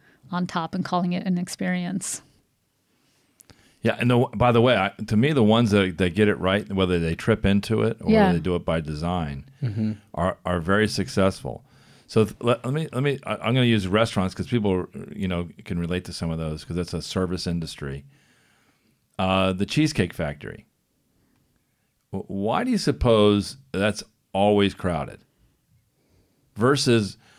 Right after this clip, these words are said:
Speaker 2: like, if you go to here in, in Bridgewater, at the Bridgewater Mall, McCormick and Schmick's is there.
Speaker 1: Yeah.
Speaker 2: And you can say, you can make an argument the food's different.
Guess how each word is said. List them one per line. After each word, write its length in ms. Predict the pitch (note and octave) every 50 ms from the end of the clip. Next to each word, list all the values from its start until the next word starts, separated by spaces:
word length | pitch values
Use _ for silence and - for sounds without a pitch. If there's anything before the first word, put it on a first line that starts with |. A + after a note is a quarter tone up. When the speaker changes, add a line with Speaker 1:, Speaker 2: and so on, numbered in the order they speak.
| _ _
Speaker 2:
like, 140 | - A2 A2
if 100 | A2+ A2+
you 60 | C3
go 160 | B2+ D#3+ D#3+ D#3
to 100 | D3 A#2
here 240 | A2 B2+ B2 A#2 A2+
in, 160 | G#2 G2 G2
in 180 | - F#2+ F#2 F2
Bridgewater, 640 | E2 G2+ G2 G2 F#2+ F#2+ F2 E2+ E2 D#2+ D#2 D#2 D2+
at 80 | D#2
the 80 | C#2+ D#2
Bridgewater 480 | C#2+ - F2+ E2+ D#2+ F2 E2+ E2 D#2 D#2
Mall, 320 | D#2 D2+ D2 D2 C#2+ - -
McCormick 440 | F#2 F2 - - A2 G#2+ G#2+ G#2+ -
and 80 | G2 -
Schmick's 400 | - - F#2+ F#2+ - - - -
is 140 | D#2 C#2
there. 340 | D2 C#2+ C2+ B1+ A#1+ B1+ - _ _ _ _ -
Speaker 1:
Yeah. 280 | F#3+ F#3+ - F3+ F3+ F3 - _ _ _ _ _ _ _ _ _ _ _ _ _ -
Speaker 2:
And 520 | A2+ A2 G#2+ A2 A2 A2 G#2+ G#2+ G#2+ G#2 - - _ _ _ _ _ _ _ _ -
you 140 | A2+ B2+
can 100 | B2+ C3+
say, 540 | A2+ B2+ A#2+ A2 G#2+ G#2 E2 D#2+ G2 - G2+ A2
you 80 | A2
can 120 | A2 B2+ A#2+
make 180 | B2 B2+ -
an 100 | A#2+ G2+
argument 380 | G2+ G2 G2 F#2+ G2 F#2 F2 E2+
the 80 | F2
food's 340 | - - F#2+ F2+ F#2 F2+ -
different. 560 | - E2 C#2+ C2+ - C2 C2 B1+ - _ -